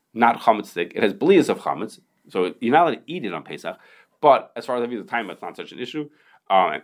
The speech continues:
extracts are, could be extracted with alcohol. So there again, the, the, the alcohol is not Avida Taima. The alcohol is there. The Avida Taima part is the herb that you took it out of. So again, it wouldn't be a problem. So anyhow,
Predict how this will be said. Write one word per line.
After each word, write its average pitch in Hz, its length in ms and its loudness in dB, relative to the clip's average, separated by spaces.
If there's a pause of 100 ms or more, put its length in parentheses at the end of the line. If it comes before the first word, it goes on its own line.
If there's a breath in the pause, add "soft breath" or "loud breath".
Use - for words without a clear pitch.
extracts - 600 -6 (360)
are, 98 360 4 (380)
could 120 120 -2
be 131 140 6
extracted 107 800 -2 (160)
with 107 160 -6
alcohol. 117 560 0 (180)
So 101 220 -8
there 131 180 2
again, 117 260 0
the, 110 220 -6
the, 113 400 -10
the - 180 -12
alcohol 131 380 0
is 117 60 -8
not 117 140 -2
Avida 107 360 -4
Taima. 120 340 -6
The - 160 -10
alcohol 127 520 0
is 101 180 -10
there. 135 240 2
The 110 100 -2
Avida 131 360 -2
Taima 160 320 -4
part 104 240 -4
is 101 100 -8
the 104 160 -10
herb 147 220 0
that 107 100 -6
you - 80 -18
took 127 160 -12
it 87 60 -8
out 78 140 -10
of. 80 80 -18 (280 soft breath)
So 120 160 -8
again, 135 180 -2
it 127 80 -4
wouldn't 143 220 -4
be 123 80 -6
a 107 60 -4
problem. - 220 -20 (100)
So - 100 -20
anyhow, 254 380 0